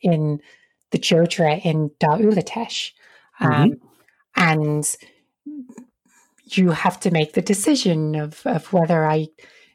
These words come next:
Speaker 1: you know, start making contacts with, say, the dragon marked houses or any dissidents to try and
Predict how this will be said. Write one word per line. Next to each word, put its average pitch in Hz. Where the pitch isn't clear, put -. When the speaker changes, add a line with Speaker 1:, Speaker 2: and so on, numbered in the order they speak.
Speaker 1:
you 190
know, 156
start 185
making 170
contacts 160
with, 156
say, 156
the 156
dragon 156
marked 160
houses 156
or 170
any 143
dissidents 156
to -
try 160
and 156